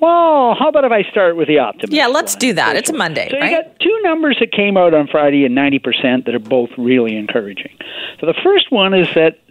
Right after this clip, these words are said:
Speaker 1: the vaccines are ninety percent effective on the first dose, like, above ninety percent. This is, numbers are borne out in Israel and everywhere. This is incredible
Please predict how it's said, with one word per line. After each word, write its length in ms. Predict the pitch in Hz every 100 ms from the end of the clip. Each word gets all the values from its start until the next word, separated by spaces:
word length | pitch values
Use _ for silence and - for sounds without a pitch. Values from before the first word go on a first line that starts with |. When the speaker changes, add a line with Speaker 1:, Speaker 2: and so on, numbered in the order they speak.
| _
Speaker 1:
the 140 | 139 139
vaccines 720 | 156 196 214 - 165 170 165
are 80 | 123
ninety 300 | 117 139 147
percent 380 | 139 - 127 120
effective 440 | - 131 - 123
on 100 | 113
the 80 | 107 107
first 260 | 123 113 -
dose, 340 | 107 90 -
like, 200 | 170 160 -
above 540 | 170 123 202 208 247
ninety 420 | 208 185 151 143
percent. 500 | 131 123 - 120 107
This 120 | - 127
is, 80 | 135 127
numbers 360 | 143 147 127
are 80 | 127
borne 320 | 120 131 131
out 160 | 127 127
in 100 | 113
Israel 680 | 175 190 208 180 185 180 -
and 120 | 113
everywhere. 480 | 156 160 156 160 160
This 160 | 220 -
is 120 | 185 - - - - - - _
incredible 1160 | 175 165 - - 208 247 226 160 156 147 165 185